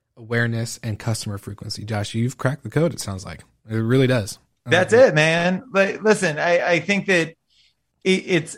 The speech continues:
Speaker 2: it's very, very simple. And, and that's not to say that it's easy,
Speaker 1: Mm-hmm.
Speaker 2: but it, but it is very simple and very clean.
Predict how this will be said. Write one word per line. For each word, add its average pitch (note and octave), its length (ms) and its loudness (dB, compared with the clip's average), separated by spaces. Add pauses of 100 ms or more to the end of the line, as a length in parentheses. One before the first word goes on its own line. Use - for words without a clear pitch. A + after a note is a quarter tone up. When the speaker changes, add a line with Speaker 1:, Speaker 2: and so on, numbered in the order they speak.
Speaker 2:
it's D#3+ 220 -4
very, G3 440 4
very D#3+ 280 2
simple. A2+ 560 -2
And, E3 240 4
and E3 120 0
that's D3+ 240 0
not G3 360 2
to E3+ 100 -4
say E3 320 0
that B2+ 220 -2
it's G#2+ 340 -6
easy, B3 600 2
Speaker 1:
Mm-hmm. G#2+ 200 -18 (180)
Speaker 2:
but D#3 140 4
it, E3 200 0
but D#3+ 100 0
it D#3 160 0
is B2 220 -4
very F#3+ 440 2
simple C3+ 720 0
and A#2+ 300 -2
very A#2 300 0
clean. G2 540 -8